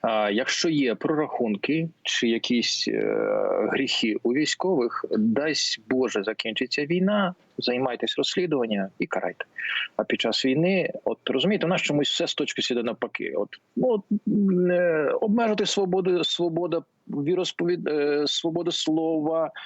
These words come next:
медіа, обмежувати людські права та свободи можна.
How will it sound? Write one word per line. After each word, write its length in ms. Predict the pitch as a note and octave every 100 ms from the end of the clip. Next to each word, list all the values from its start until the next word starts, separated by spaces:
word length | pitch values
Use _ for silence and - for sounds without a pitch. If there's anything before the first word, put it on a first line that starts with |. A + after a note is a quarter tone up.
| - - -
медіа, 1040 | C#3 E3 E3 E3 D3+ D3 D#3 D3+ D3 C#3+ D#3+
обмежувати 720 | D3 D#3 E3+ D#3 E3 D3+ D#3
людські 480 | D#3+ F3+ - - E3+
права 360 | D#3+ D#3+ E3
та 120 | D#3+
свободи 400 | D#3 E3+ F3+ G3+
можна. 560 | A#3+ C4 B3 D3+ G#2+